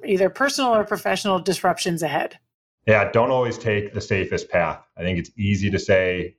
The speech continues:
Speaker 2: you're in a comfortable environment. You wanna keep that comfortable environment going. I think some of the best things in life come from taking the more challenging path, the riskier path,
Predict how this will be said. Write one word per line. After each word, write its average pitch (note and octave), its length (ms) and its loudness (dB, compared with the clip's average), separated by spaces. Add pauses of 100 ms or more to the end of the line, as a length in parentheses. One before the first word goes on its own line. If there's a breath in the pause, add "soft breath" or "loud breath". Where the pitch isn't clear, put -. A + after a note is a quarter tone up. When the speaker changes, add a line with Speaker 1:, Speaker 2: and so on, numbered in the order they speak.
Speaker 2:
you're F#2 160 0
in F2+ 60 2
a F2 60 0
comfortable F#2+ 420 0
environment. F2+ 580 0
You F2+ 80 -8
wanna F2+ 440 0
keep - 240 -6
that F#2 300 0
comfortable F#2 440 0
environment F2 440 0
going. F2 420 0 (320)
I F2 100 -2
think F#2 180 0
some F#2 180 0
of E2+ 60 2
the E2+ 100 2
best F#2 360 -2
things F2+ 240 -4
in E2+ 100 -2
life E2+ 340 0
come F2 440 -2 (320)
from E2+ 480 0 (100)
taking F#2 480 -2
the F#2 80 -4
more F2+ 220 2
challenging F2+ 500 -2
path, E2+ 340 0
the D#2+ 120 -4
riskier F2 460 -2
path, E2 380 -2